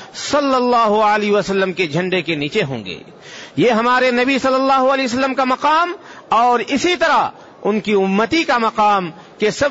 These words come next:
سے اخیر میں امتی اور لیکن سب سے افضل امتی۔ آپ صلی اللہ علیہ وسلم کو یہ مقام اس لیے دیا گیا کہ آپ اللہ تبارک و تعالیٰ کی زیادہ سے زیادہ تعریف کرتے تھے۔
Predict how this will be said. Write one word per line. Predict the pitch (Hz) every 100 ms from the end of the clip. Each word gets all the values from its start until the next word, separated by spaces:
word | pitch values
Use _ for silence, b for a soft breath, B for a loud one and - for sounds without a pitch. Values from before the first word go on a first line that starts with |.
| 233
سے | 262
اخیر | 233 233 285 339 359
میں | 330
امتی | 302 285 277 262 240 175 B B -
اور | 214 247
لیکن | 233 226 214 202
سب | 214 175
سے | - 190 -
افضل | 165 135 143 170 254 190 120 B B
امتی۔ | 147 151 143 143 127 95 - B B
آپ | 156 185 180
صلی | 202
اللہ | 190 190
علیہ | 202 180 202 196 202
وسلم | 196 240 240
کو | 254 285 285 - B 165
یہ | 214
مقام | 240 240 269 285 285 254 -
اس | 247
لیے | 277 339 330
دیا | 294 277 240
گیا | 262 262 196 B B
کہ | 214 208
آپ | 254 269 262
اللہ | - 254 247
تبارک | 269 254 254 254 254
و | 262
تعالیٰ | 254 262 269
کی | 240 247 160 B 151
زیادہ | 143 202 269 311 339 285
سے | 320
زیادہ | 247 269 262 -
تعریف | 220 233 339 262
کرتے | 247 196 208
تھے۔ | 175 175